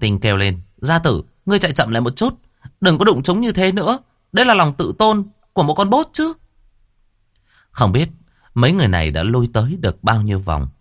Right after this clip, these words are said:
dù sao thì Đường Hoa cũng cơ bản choáng váng. Đương nhiên, thân là kẻ truy sát, tướng quân rồng đen không hề có dấu hiệu gì say xe cả, cứ thế nó ầm ầm đuổi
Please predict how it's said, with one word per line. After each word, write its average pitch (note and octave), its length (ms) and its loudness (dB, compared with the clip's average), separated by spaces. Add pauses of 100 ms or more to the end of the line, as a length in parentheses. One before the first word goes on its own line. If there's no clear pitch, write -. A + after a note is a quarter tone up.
(260)
dù A#2+ 160 0
sao C#3 220 0
thì G2 180 -2
Đường E2+ 340 0
Hoa A#2 360 0 (240)
cũng C3+ 280 -6
cơ B2+ 160 0
bản D#2+ 260 -4 (100)
choáng A#2 280 -4
váng. A#2 280 -2 (960)
Đương A2+ 240 4
nhiên, G2 240 0 (240)
thân C3 280 0
là E2 200 -2
kẻ C2 180 -8
truy F#2+ 240 -4
sát, E3 300 -6 (520)
tướng F#3 180 0
quân E3+ 160 4
rồng G2+ 220 2
đen A#2 200 0
không A#2 200 -2
hề D#2+ 180 -2
có - 120 -6
dấu G#2+ 200 -2
hiệu E3 260 -4
gì D2+ 220 -4
say G2 240 -6
xe F#2+ 240 -6
cả, D#2 280 -8 (240)
cứ C#3 120 0
thế A#2 140 0
nó D#3 200 -2
ầm E2 180 -2
ầm C#2 300 -4
đuổi C2 300 -4